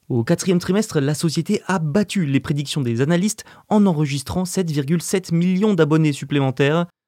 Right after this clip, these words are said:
Reed Hastings a expliqué que ce changement dans la hiérarchie est en fait en préparation depuis plusieurs années,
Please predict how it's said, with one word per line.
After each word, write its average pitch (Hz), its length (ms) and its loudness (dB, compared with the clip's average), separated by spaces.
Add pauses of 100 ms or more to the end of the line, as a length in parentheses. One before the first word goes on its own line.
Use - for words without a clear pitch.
(560)
Reed 120 380 0
Hastings 165 420 2
a 143 60 4
expliqué 165 420 -4
que 160 100 -6
ce 127 200 -6
changement 165 420 2
dans 139 140 2
la 123 160 -2
hiérarchie 156 520 0 (220)
est 160 160 -2
en 160 80 0
fait 208 300 -4
en 156 80 -2
préparation 170 600 0
depuis 180 340 -4
plusieurs 190 580 0
années, 160 320 2